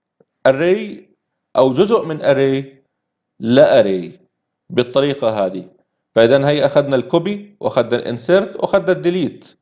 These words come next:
في الدايناميك أري، وأخذنا الست لينث حتى نحدد، وأخذنا طريقة التعيين المباشر. الحلقة الجاية إن شاء الله راح ناخد كيف نتعامل مع الأري داخل الفانكشنز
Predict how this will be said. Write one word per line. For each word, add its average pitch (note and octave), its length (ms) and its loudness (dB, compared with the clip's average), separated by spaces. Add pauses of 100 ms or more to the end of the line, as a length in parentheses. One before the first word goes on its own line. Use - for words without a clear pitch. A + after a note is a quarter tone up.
(640)
في B2+ 80 2
الدايناميك B2 500 2
أري، F#2+ 360 -2 (460)
وأخذنا D3+ 440 0
الست F3+ 440 -4
لينث D3+ 680 -4 (440)
حتى B2+ 320 -2
نحدد، A#2+ 600 -6 (120)
وأخذنا C3+ 380 -2
طريقة D#3 300 -6
التعيين D3+ 460 0
المباشر. C#3+ 600 0 (1160)
الحلقة E3 480 0
الجاية F3 260 0
إن E3+ 60 -6
شاء - 240 -2
الله F#3+ 360 0
راح E3 240 -2
ناخد E3 380 -4
كيف - 520 -8
نتعامل C3 540 2
مع C3+ 320 -2
الأري D#3 640 -2
داخل D#3+ 420 2
الفانكشنز F3+ 840 -4